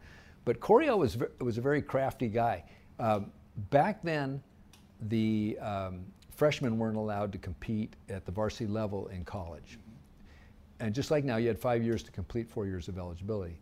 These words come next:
But he had decided that he wasn't gonna waste any scholarships on freshmen. He recruited all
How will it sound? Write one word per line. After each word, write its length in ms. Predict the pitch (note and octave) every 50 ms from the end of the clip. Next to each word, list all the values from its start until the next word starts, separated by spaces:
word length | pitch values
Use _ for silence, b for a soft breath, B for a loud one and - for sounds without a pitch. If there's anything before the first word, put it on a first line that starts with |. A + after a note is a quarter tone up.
| - -
But 200 | - B2 A2+ -
he 340 | - - - D3+ F3 G#3+ A#3
had 120 | A3 E3+
decided 680 | D3 C#3+ B2+ - - C#3 A#2 A2+ A2+ A2+ A#2+ B2 C3 C3 - - - - - - -
that 120 | A2+ A2
he 60 | C3
wasn't 260 | C3 C#3+ D3 C#3 D#3+
gonna 100 | D#3+ C#3+
waste 340 | B2 B2 C3 C#3 C#3 - -
any 180 | C#3 B2+ B2 G#2
scholarships 880 | - - - C3+ C3 C3+ C#3 B2 - - - A#2+ A2 G#2+ - - - - - - -
on 500 | - A#2 A2 A2 G#2+ G#2+ G#2+ G#2+ G#2 G2 F#2+
freshmen. 480 | - - D#3 D3+ C3 - - F#2 D#2 D2 D2+ - - - - - - - - - - - b b b b b b b b b b b b -
He 160 | - - D3+
recruited 420 | C#3+ C3+ B2 - - D3 C#3 A#2+ C3
all 180 | C3+ C3 B2+